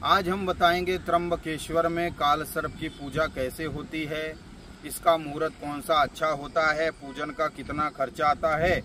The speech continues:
और आते समय हमें क्या-क्या वस्तुएं लेकर के आनी पड़ती है, सामग्री। सबसे प्रथम में आते समय आपको तीन वस्तुएं लानी हैं। अपने पूर्वजों का नाम, आपके परिवार में जो गुजर गए हैं, एक पेपर में सबका नाम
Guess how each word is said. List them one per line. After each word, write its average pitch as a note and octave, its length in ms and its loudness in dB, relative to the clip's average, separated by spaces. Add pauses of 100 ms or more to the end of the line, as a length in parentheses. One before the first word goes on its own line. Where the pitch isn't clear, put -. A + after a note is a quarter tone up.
(460)
और E3 160 6
आते D3+ 300 4
समय E3 260 0
हमें D#3 300 -2
क्या-क्या D#3 420 2
वस्तुएं D3 460 -6
लेकर C#3 340 -4
के D3+ 140 -6
आनी C#3 280 0
पड़ती C3+ 360 -8
है, D#3 160 -4
सामग्री। C3 640 -4 (580)
सबसे G3 260 -2
प्रथम G3 380 -2
में G3 360 0 (420)
आते D#3+ 320 2
समय F3 300 2
आपको E3+ 320 0
तीन D#3 300 -4
वस्तुएं D#3 480 -2
लानी D3 320 2
हैं। D#3+ 260 0
अपने D3+ 300 -4
पूर्वजों C#3+ 540 -4
का D#3+ 200 0
नाम, D3+ 300 -2
आपके C#3 300 -4
परिवार D3 420 -2
में D#3 200 -4
जो D3+ 140 -6
गुजर C#3 320 -4
गए D#3+ 200 0
हैं, E3+ 460 -4 (240)
एक E3 220 0
पेपर E3 340 2
में E3+ 220 0
सबका E3 420 0
नाम D#3+ 360 0